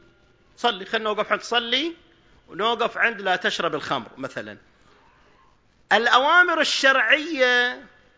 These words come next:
في بطنها موجود، م-، م-، م-، موجود فيها الوعيد. قوله: "أقيموا الصلاة"،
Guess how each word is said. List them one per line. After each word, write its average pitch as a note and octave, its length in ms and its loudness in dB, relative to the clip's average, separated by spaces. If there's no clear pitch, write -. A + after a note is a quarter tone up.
في A#3 260 -2
بطنها G3+ 800 2
موجود، G3 680 0
م-، F3+ 100 0
م-، F#3 340 -2
م-، G3 200 -2
موجود G#3 580 2
فيها B3 260 0
الوعيد. F#3+ 440 2
قوله: G3+ 720 0
"أقيموا G3+ 480 -2
الصلاة"، C#4 960 2